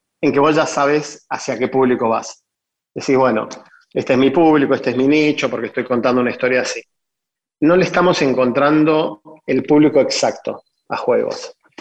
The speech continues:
Creímos que iba a ser un público más adolescente, después nos dimos cuenta que también están yendo los padres, que esa era mi idea, pero no sabía cómo llegar, porque esta obra la produje yo. Generalmente yo no las produzco, las producen productoras y yo tengo mi rol de director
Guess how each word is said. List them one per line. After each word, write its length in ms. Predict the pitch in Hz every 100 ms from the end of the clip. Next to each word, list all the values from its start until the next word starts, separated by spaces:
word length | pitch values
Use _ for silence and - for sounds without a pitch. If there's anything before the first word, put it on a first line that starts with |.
| -
Creímos 380 | - 143 147 143
que 100 | -
iba 100 | 143
a 60 | 139
ser 160 | -
un 100 | 135
público 300 | 127 139 131
más 220 | 131 127 127
adolescente, 760 | 123 123 - 170 175 175 190 - _ _ _ _
después 360 | - 120 - 139
nos 180 | 139 127
dimos 280 | 139 131 -
cuenta 680 | 143 143 139 143 147 - - _ _
que 120 | 127
también 420 | 113 123 123 127 131
están 240 | 131 123
yendo 220 | 127 123
los 140 | 117 -
padres, 340 | 143 151 139
que 80 | 131
esa 140 | -
era 100 | 127
mi 140 | 123 127
idea, 300 | 135 151 143
pero 140 | 127
no 80 | 127
sabía 340 | - 131 135
cómo 180 | 123 123
llegar, 440 | 113 123 143 170 180 _ _ _ _ _ _
porque 180 | 123 139
esta 200 | - 156
obra 140 | 160
la 140 | 151 127
produje 440 | 135 135 135 135
yo. 180 | 139 160
Generalmente 480 | - 135 151 160 143
yo 120 | 143
no 80 | 143
las 200 | 135 -
produzco, 560 | - 123 139 151 104 -
las 120 | 117
producen 400 | - 123 131 135
productoras 720 | 123 127 127 127 147 151 156 -
y 80 | 107
yo 280 | 123 156 - _
tengo 160 | 123 127
mi 120 | 123
rol 260 | 113 123 127
de 80 |
director 640 | 123 117 101 151 135 156